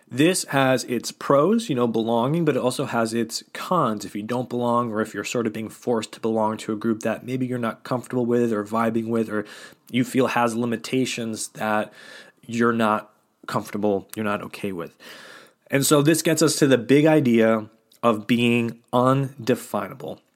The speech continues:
and why it's okay to not fit inside a box. It's okay to have many layers. It's okay to like different things. It's okay to be different people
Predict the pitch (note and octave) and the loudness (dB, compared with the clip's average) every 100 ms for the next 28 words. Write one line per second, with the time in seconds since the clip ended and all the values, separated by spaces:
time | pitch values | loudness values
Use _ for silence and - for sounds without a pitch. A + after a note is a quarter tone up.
0 | _ _ _ _ _ - C#3 C3 C3 D3+ | _ _ _ _ _ -4 2 4 6 4
1 | C#3 - F#3 E3 D#3 C#3 B2+ A2 - C3 | 4 2 4 4 0 2 2 2 0 0
2 | A2+ A2 - G#2 G#2 F#2+ F#2+ E2+ - - | 0 -4 -4 -4 -6 -4 -4 -4 -8 -8
3 | - - - - C3+ - D3+ C3+ A2+ A#2+ | -8 -12 -4 0 0 2 2 2 4 2
4 | A2 A#2+ A#2 A2+ G#2+ A2 G2+ F#2+ F#2+ - | 2 2 2 2 4 4 2 -2 -8 -10
5 | - G#2+ - C3+ A#2+ A2 A2+ - - A2+ | -6 -4 0 0 0 2 2 0 -4 -4
6 | - G#2 - G#2 G#2 - G#2+ - A#2 A2 | -4 -6 -6 -6 -8 -6 -8 -4 -6 -2
7 | A2+ G#2 - - - C3+ D3 C#3 B2+ - | -2 -2 -6 -18 -2 4 4 4 0 -2
8 | C#3 C3 C3 - - C#3 A#2 G2+ | -2 0 -4 -6 -2 -2 0 -2